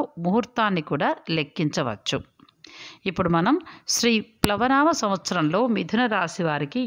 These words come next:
ఎలా ఉండబోతోందనేది ఈ వీడియోలో తెలుసుకుందాం. పొదుపు చేయటం మంచిదే, కానీ సరైన సలహా తీసుకోండి. మీ సమీప బంధువు లేదా మీ జీవిత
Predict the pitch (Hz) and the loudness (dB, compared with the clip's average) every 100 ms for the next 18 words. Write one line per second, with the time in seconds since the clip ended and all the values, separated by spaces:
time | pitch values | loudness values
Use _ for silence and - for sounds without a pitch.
0 | 190 160 220 220 208 247 294 285 262 220 | -2 -2 0 2 2 2 0 2 2 4
1 | 202 190 170 165 - - - - 240 226 | 2 2 2 0 -4 -18 -20 -4 0 2
2 | 226 170 156 151 220 220 147 - - 113 | 2 2 2 2 2 0 -2 -4 -6 -2
3 | 123 139 - _ _ _ _ _ _ 240 | -2 -2 -8 _ _ _ _ _ _ 0
4 | 294 370 - 294 285 254 180 156 - 202 | 2 -2 0 0 2 2 2 0 -2 -4
5 | 170 - _ _ 185 196 254 247 196 185 | -4 -6 _ _ -2 2 0 0 -2 0
6 | 247 262 - 165 147 196 - 123 - 143 | 2 2 2 -2 -2 -2 -2 -4 -6 -8
7 | 127 131 - _ _ - _ _ _ _ | -6 -8 -10 _ _ -20 _ _ _ _
8 | _ - - - 226 262 - 208 254 285 | _ -20 -18 -4 0 0 0 0 2 2
9 | 254 190 185 165 226 226 175 180 226 226 | 0 0 -2 0 2 2 2 2 0 0
10 | 180 156 160 196 | -2 -2 -2 0